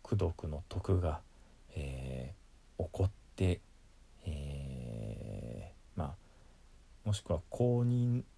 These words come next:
を一つにまとめて読むと、その、気高い徳があり、それから、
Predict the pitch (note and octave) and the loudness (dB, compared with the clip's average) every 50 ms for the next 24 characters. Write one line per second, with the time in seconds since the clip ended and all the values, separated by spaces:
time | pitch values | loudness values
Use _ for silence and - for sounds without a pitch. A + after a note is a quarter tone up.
0 | - - - - - G#2 G#2 G2+ G#2 - - - - - - A#2 G#2 - - F2 | -20 -20 -6 0 4 6 6 6 4 0 -8 -16 -8 -2 0 0 0 0 0 -2
1 | E2+ D#2+ E2+ - - E2+ E2 E2 E2 - F2+ F2+ E2+ E2+ E2 F#2+ - G#2 G#2 G2+ | 0 0 0 0 -2 -2 -2 -2 -2 -2 -2 -2 0 0 -2 0 0 0 0 2
2 | - F#2 D#2+ E2 E2+ G2 - - - - - - - - - - - F#2+ F2+ F#2 | 2 2 2 2 0 -2 -4 -10 -18 -20 -20 -20 -20 -18 -6 -2 2 4 6 6
3 | G2+ G2+ - A#2+ A#2+ G#2+ F2+ E2 - - - - - - - - - F2 F2 E2+ | 6 4 4 4 4 6 4 4 0 -4 -14 -16 -8 -6 -4 -2 0 2 2 4
4 | F2+ F2 F2 F2 E2 D#2 E2 D#2+ D#2 D#2 - - - - - F#2+ E2 E2 - - | 4 4 4 4 4 2 2 0 0 -2 -4 -8 -12 -10 -6 -6 -6 -4 -2 -2
5 | - D#2+ D#2+ E2 | 0 0 0 0